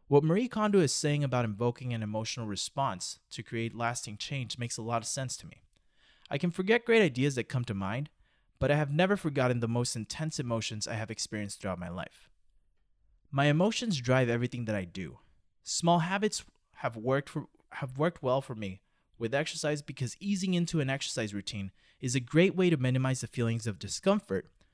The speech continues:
while amplifying the good feelings of accomplishment at the end of each workout. The fundamental idea behind the atomic habits approach and Kondo's one fell swoop approach is the same. Manipulate your emotions to change what is enjoyable in your life,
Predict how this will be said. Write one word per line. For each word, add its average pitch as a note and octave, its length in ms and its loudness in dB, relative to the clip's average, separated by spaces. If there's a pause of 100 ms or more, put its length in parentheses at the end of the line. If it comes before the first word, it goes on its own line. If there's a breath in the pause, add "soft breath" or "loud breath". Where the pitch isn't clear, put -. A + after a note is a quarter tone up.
(280)
while B2+ 260 4
amplifying D3+ 680 4
the A#2 120 -4
good A#2+ 240 -2
feelings B2 320 0
of A2+ 100 -4
accomplishment C3+ 840 -2
at G#2 100 -10
the A2 140 -4
end G#2 100 -4
of G2+ 80 -6
each - 220 -8
workout. B2 400 0 (1040)
The C3+ 80 -2
fundamental A#3+ 560 4
idea C#3 320 2
behind C3 340 -2
the A#2+ 80 -2
atomic B2 440 -4
habits C3+ 500 0
approach - 480 -4 (400)
and A2+ 160 -10
Kondo's D3 500 0
one B2+ 180 -2
fell A#2+ 220 -2
swoop D3+ 320 -4
approach - 500 -6 (460)
is G#2+ 160 -6
the A2+ 80 -4
same. G#2+ 400 -4 (460)
Manipulate D#3+ 480 2
your F3+ 140 6
emotions B2 560 0
to B2 100 -6
change B2 340 -4
what C#3+ 80 -4
is B2+ 120 -6
enjoyable A2 440 0
in B2+ 100 0
your C3 100 0
life, E2+ 380 -4